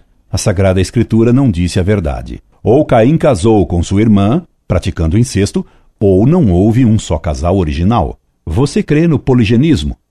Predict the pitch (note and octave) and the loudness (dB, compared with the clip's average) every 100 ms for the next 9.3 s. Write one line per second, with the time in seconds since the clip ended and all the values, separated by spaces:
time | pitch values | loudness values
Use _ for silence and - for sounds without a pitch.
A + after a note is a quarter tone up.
0 | - F2+ G#2+ - F3 C#3 B2+ G#2+ F#2 A#2+ | -10 -2 0 0 0 0 0 0 0 0
1 | B2+ - G2+ - A#2+ B2+ E3+ F2 F#2 G#2 | -2 0 -2 0 0 2 0 0 0 0
2 | G2+ - D3+ C#3+ C3+ C3 B2 _ _ _ | 0 -2 0 0 2 0 -2 _ _ _
3 | - A2 G#2+ D#3 D3 F2+ C#3 C3+ F2 C#2 | 0 2 4 4 2 2 2 2 0 -4
4 | - - _ G2+ A2 - D#3+ E3 A#2+ A2+ | -10 -18 _ -2 -2 0 0 0 0 -2
5 | F#2 - C3+ F2 E2 G2 E2+ D#3+ F3 - | -2 0 0 0 -2 -4 -2 -2 0 -2
6 | - C3+ F#3+ - F2 - _ _ G2 A2 | -4 -2 -2 -2 -6 -8 _ _ 0 2
7 | G2+ D#2+ - - G#2 - E2+ F#2 G2+ C#3 | 2 0 0 0 -2 -2 -2 0 0 0
8 | A#2+ A#2+ F3 D3+ A2+ F2+ - F2+ E2 F2 | 0 0 2 0 0 -4 -2 -4 -4 -6
9 | D2+ - | -6 -10